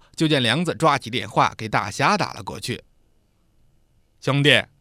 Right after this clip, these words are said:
昨天哥儿几个为我接风，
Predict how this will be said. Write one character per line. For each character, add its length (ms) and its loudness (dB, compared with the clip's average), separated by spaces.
昨 240 2
天 300 2
哥 100 2
儿 80 4
几 140 -2
个 100 -2
为 60 2
我 160 0
接 200 4
风， 240 2